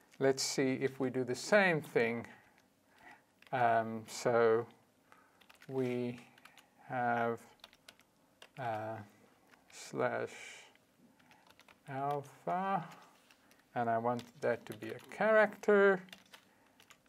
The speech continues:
and I add the local variable to it, and I repeated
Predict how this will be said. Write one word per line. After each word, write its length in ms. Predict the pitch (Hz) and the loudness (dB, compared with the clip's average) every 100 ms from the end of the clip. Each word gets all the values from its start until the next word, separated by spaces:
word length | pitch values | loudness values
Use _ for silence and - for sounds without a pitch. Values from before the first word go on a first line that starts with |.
| _ _ _ _ _ _ - | _ _ _ _ _ _ -10
and 640 | 131 117 113 113 113 113 | -10 -8 -10 -12 -14 -8
I 480 | - 110 110 110 110 160 | -2 -2 -2 -4 -6 -2
add 500 | 135 127 120 113 110 | 2 4 2 0 -4
the 440 | - 113 113 113 120 - 151 | -8 -8 -8 -10 -12 -14 -10
local 600 | 120 120 113 117 107 113 117 | -8 -8 -8 -8 -8 -8 -4
variable 840 | 156 175 175 175 165 170 165 160 - - _ _ _ _ - | -4 -2 -4 -4 -2 0 0 -2 -12 -20 _ _ _ _ -12
to 180 | - 160 | -4 2
it, 420 | 156 147 151 - - _ - _ _ _ _ - | 6 6 4 -2 -20 _ -20 _ _ _ _ 4
and 220 | 160 151 | 6 8
I 120 | 120 | 6
repeated 760 | 113 113 - 147 127 127 113 | 6 4 0 0 0 0 -4